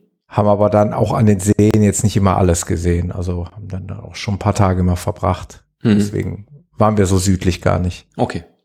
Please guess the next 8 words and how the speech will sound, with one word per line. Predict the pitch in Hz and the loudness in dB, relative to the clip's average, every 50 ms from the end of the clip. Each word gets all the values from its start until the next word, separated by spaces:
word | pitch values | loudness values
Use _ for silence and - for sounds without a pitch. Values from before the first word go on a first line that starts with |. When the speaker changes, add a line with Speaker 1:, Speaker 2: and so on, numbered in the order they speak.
| _ _ _ _ _ _ _ _ _ _ - _ _ _ _ _ _ _ _ _ _ _ _ _ _ _ _ _ _ _ _ | _ _ _ _ _ _ _ _ _ _ -20 _ _ _ _ _ _ _ _ _ _ _ _ _ _ _ _ _ _ _ _
Speaker 2:
Und, | - 117 113 113 110 110 113 113 113 113 110 - - | 0 2 4 4 4 4 2 2 2 0 -2 -6 -6
ähm, | - 107 107 107 107 107 107 110 110 110 110 110 - - - _ _ _ _ _ _ _ _ _ _ _ _ _ _ _ _ _ _ _ _ _ _ _ | -2 0 2 2 2 2 2 2 0 0 -2 -4 -10 -16 -20 _ _ _ _ _ _ _ _ _ _ _ _ _ _ _ _ _ _ _ _ _ _ _
ja, | - 104 120 117 85 67 - - | 0 2 2 2 0 -2 -6 -6
Mailand | - 92 98 117 127 110 98 104 139 170 170 - - - _ _ _ _ _ _ _ _ _ _ _ _ _ _ _ _ _ _ _ _ _ _ - - - - _ _ _ _ _ _ | -4 -2 0 2 2 2 2 2 0 -2 -4 -6 -12 -20 _ _ _ _ _ _ _ _ _ _ _ _ _ _ _ _ _ _ _ _ _ _ -16 -16 -16 -20 _ _ _ _ _ _
wollten | 113 117 151 160 | 0 0 2 2
wir | 165 139 | 2 2
gerne | 117 120 117 107 92 | 2 2 2 2 2
angucken. | 98 120 - - 175 175 - 180 180 202 202 | 0 0 0 0 -2 -2 -2 -2 0 0 0